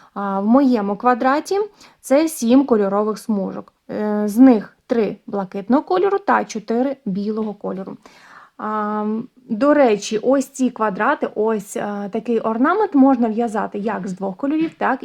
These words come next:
і з більшої кількості кольорів. А, мій квадрат розміром чотирнадцять на чотирнадцять сантиметрів і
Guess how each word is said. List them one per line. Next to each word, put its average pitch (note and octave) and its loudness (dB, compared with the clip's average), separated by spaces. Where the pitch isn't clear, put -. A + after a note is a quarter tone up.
і B3 0
з A#3 -4
більшої G#3 -6
кількості F#3+ -8
кольорів. G3+ -6
А, A3+ -2
мій D4 4
квадрат C4+ 2
розміром C#4 0
чотирнадцять A#3+ -4
на A3+ -2
чотирнадцять G#3 -4
сантиметрів D#4 -2
і D#4+ -2